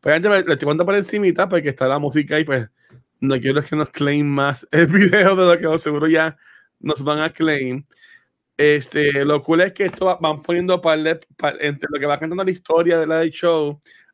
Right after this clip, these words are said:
va saliendo par de películas, ponen las, las canciones de estas películas bien famosas, súper lindas. Este, Beauty and the Beast, um, Cinde-, Cinderella, Little Mermaid, Ariel, con Eric, ¿verdad?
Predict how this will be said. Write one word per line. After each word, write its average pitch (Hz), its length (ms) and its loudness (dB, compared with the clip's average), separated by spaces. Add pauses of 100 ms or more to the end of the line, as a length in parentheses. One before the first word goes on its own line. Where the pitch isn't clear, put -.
(200)
va 143 80 -2
saliendo 156 340 -2
par 165 140 -2
de 165 100 0
películas, 156 720 -2
ponen 127 260 -6
las, 143 240 -8
las 160 180 -6
canciones 151 360 -6
de - 40 -20
estas - 140 -18
películas 147 480 -4
bien 139 200 -8
famosas, 139 540 -4 (760)
súper 156 320 0
lindas. 139 540 -4 (540)
Este, 139 340 -2
Beauty 135 280 0
and 139 140 -4
the 131 80 -2
Beast, 180 680 0
um, 127 380 -4
Cinde-, 123 540 -4 (320)
Cinderella, 156 1120 0
Little 127 260 -6
Mermaid, 147 400 -2
Ariel, 147 560 -2 (580)
con 131 260 -4
Eric, 156 600 -4
¿verdad? 135 440 -4